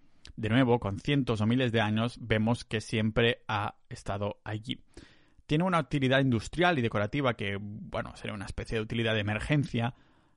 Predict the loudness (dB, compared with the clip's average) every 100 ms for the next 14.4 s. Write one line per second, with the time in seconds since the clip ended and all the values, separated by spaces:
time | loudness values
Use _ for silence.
0 | -8 -4 -2 0 0 0 0 -2 -6 -4
1 | -2 0 0 2 0 0 -2 0 0 0
2 | 2 2 2 -2 -8 -6 -4 -6 -6 -8
3 | -2 0 0 -2 -8 -8 -2 0 2 2
4 | 2 2 2 2 2 0 0 0 0 0
5 | 0 -4 -2 0 0 0 2 2 2 0
6 | 0 0 2 2 0 0 0 -2 -2 -2
7 | 0 2 2 2 4 6 4 0 -20 -20
8 | _ _ -4 -2 -2 -4 -2 0 0 0
9 | 0 -2 -4 -4 -2 0 -2 -4 0 4
10 | 4 6 2 2 2 0 -6 -20 -20 _
11 | -14 -2 2 4 6 6 6 8 8 6
12 | 2 -2 -2 -6 2 4 4 2 0 0
13 | 0 -2 -8 -8 -8 -6 -6 -4 -6 -2
14 | 2 2 2